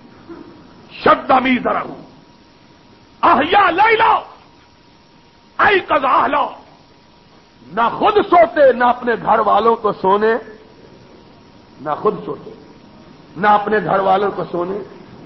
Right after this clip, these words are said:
اللہ کے بندو، پتہ نہیں اگلا سال نصیبے میں ہے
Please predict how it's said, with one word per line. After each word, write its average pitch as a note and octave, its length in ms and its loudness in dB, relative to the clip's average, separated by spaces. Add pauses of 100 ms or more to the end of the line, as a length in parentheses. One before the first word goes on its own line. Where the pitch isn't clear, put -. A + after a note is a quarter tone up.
(680)
اللہ C#3 180 -8 (120)
کے A#2 60 -14
بندو، A#2 260 -14 (1200)
پتہ A3 200 2
نہیں G#3+ 380 2
اگلا G#3 260 0
سال F#3+ 260 0
نصیبے F3+ 480 -4
میں D3+ 80 -8
ہے D3 140 -2